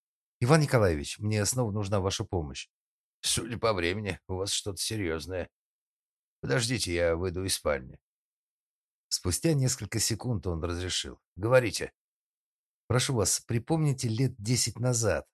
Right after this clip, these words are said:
возбуждалось дело по факту похищения или убийства ребенка?" Лена Голованова, пяти лет, пропала с игровой площадки в своем дворе. Позже выяснилось, что ее увел сосед по подъезду. "Убил?"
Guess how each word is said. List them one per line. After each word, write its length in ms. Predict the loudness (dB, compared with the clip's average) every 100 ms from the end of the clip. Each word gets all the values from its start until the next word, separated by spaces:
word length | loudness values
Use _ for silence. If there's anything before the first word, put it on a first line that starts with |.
| -8
возбуждалось 680 | -4 -2 -2 0 0 0 0
дело 220 | 0 0
по 160 | -2
факту 380 | 0 -2 -2 -8 -6
похищения 800 | -6 -4 -2 0 0 0 -2 -4 _ _ _ -2
или 140 | 0
убийства 420 | 2 0 -4 -4
ребенка?" 500 | -4 -4 -6 -10 _ _ _ _ _ -6
Лена 300 | -2 -2 -2
Голованова, 680 | 0 0 2 2 0 -4 -8 -8
пяти 260 | -6 -4 -2
лет, 260 | -2 -4 -10
пропала 380 | -4 -2 0 0
с 120 | 0 0
игровой 300 | 0 0 0
площадки 540 | 0 2 0 0 -6
в 80 | -4
своем 380 | -2 -2 -2 -4
дворе. 380 | -6 -6 -8 _ _ _ _ _ _ _ -8
Позже 320 | -6 -2 -2
выяснилось, 600 | -2 -2 -2 0 -2 -2
что 200 | -2 -2
ее 260 | -2 0 -2
увел 300 | -2 -4 -2
сосед 440 | -2 0 -2 -6
по 80 | -6
подъезду. 560 | -6 -4 -6 -8 -12 -18 _ _ _
"Убил?" 420 | -4 2 2 2